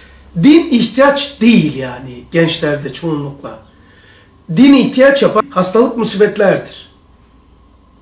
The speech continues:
Din ihtiyaç mıdır? Evet, o zaman anlıyor. Hasta olduğu zaman. Bütün, bir şey mi diyeceğim?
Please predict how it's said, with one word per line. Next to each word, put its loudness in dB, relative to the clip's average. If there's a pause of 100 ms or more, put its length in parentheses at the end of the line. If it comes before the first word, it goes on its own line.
(520)
Din 4
ihtiyaç 2
mıdır? -8 (580)
Evet, 0 (100)
o 2
zaman 4
anlıyor. -2 (320)
Hasta -4
olduğu 0
zaman. -8 (1300)
Bütün, 0 (540)
bir -12
şey -4
mi -2
diyeceğim? -8